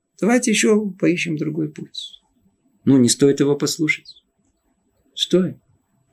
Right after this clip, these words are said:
Мудрецы наши говорят о том, что этим путем не ходить, проверено, ничего хорошего не придет. Не придет. Надо, по крайней мере, услышать.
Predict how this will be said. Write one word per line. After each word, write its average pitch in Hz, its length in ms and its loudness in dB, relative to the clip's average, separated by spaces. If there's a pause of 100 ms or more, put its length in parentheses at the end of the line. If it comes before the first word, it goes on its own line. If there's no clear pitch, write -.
(580)
Мудрецы 190 400 6
наши 233 300 4
говорят 202 520 4
о 151 80 4
том, 202 180 4
что 175 220 4
этим 208 420 2
путем 175 400 0
не 170 100 2
ходить, 151 520 0
проверено, 131 840 0
ничего 135 340 0
хорошего 147 460 0
не 139 120 2
придет. 135 440 -6 (1400)
Не 131 140 -2
придет. 139 400 -6 (880)
Надо, 147 220 4
по 151 100 2
крайней 143 280 2
мере, 147 240 0
услышать. 156 460 -4